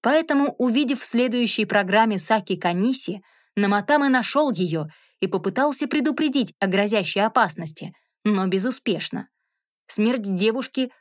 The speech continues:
побудила муниципального советника, а ныне курьера, взять дело в свои руки и обезопасить будущих звезд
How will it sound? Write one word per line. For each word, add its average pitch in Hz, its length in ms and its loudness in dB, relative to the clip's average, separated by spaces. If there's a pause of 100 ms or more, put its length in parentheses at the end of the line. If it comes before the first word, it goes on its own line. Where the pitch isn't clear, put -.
(200)
побудила 214 380 2
муниципального 214 800 2
советника, 180 760 -2
а 196 140 2
ныне 175 340 0
курьера, 180 640 -2 (400)
взять 214 420 0
дело 240 240 2
в - 80 -6
свои 285 320 0
руки 262 340 0
и - 220 -2
обезопасить 262 800 2
будущих 190 480 0
звезд 185 400 -2